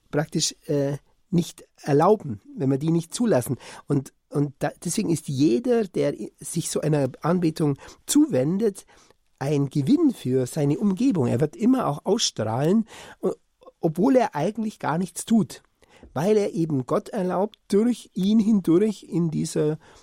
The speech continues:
an diesem Ort, in dieser Umgebung,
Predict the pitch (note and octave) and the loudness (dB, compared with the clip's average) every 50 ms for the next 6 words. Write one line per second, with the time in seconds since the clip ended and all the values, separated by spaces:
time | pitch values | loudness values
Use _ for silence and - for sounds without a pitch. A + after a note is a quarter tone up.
0 | _ _ - C3+ C#3 C#3 - D3 C3 - D3+ E3 A#3+ B3+ A3+ - - D#3+ C#3+ B2+ | _ _ -4 -2 -2 -2 0 -2 -2 0 0 0 0 0 -2 -4 -2 -2 -2 -2
1 | B2+ B2+ - C3+ B2+ B2+ B2+ B2 B2 B2 - - - - - - F3+ F3 D#3+ D3 | -4 -4 -2 0 0 2 2 0 0 -2 -6 -12 -20 -16 -6 0 2 2 2 2
2 | D#3 E3 G3 F#3+ F3+ F3 F3 F3 F3 E3+ | 2 0 0 2 2 2 2 2 2 0